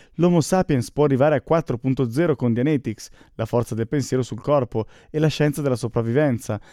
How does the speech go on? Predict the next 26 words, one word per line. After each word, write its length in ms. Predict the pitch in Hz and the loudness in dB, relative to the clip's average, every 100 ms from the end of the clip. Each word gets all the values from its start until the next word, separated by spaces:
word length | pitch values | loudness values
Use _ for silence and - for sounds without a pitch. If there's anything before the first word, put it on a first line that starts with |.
| - - | -18 -4
ma 160 | 135 | 0
non 180 | 151 165 | 2 2
arriverà 320 | 156 151 151 | 2 2 2
da 100 | 147 | 2
nessuna 400 | 143 127 - 180 | 0 -2 -4 -4
parte, 540 | 143 160 123 - 110 - _ - | 0 0 0 -2 -6 -8 _ 0
oltre 280 | 139 117 113 | 0 0 -2
quel 200 | 151 131 | -2 -4
punto, 500 | 165 190 - 120 - - | -4 -4 0 -2 -2 -12
senza 400 | - - 196 160 | -10 -2 -2 0
che 120 | 139 135 | -2 -2
gli 140 | 139 | -2
sia 200 | - 196 | -2 -2
ripristinata 680 | 160 131 139 - 156 156 160 | -2 -2 -6 -4 -4 -2 -2
la 120 | 135 | -4
sua 340 | - 151 143 | -4 -4 -4
autodeterminazione. 1300 | - 139 143 139 123 127 123 123 117 - 160 127 107 - _ _ _ | -2 -4 -2 -8 -6 -2 0 0 -2 -4 -4 -2 -4 -10 _ _ _
Lui 220 | 196 220 - | 0 0 -2
si 160 | - | -2
ristabilisce, 800 | 139 - 143 147 180 139 - 107 - _ - | -2 0 0 0 -2 -4 -4 -6 -8 _ -10
migliora 360 | 196 185 202 190 | -6 2 2 4
la 80 | |
sua 160 | 151 170 | 0 -2
capacità 420 | 156 147 135 165 | -2 -4 -4 -4
di 80 | 151 | -2
ragionare, 600 | 139 123 135 170 123 110 | -2 0 0 0 0 -2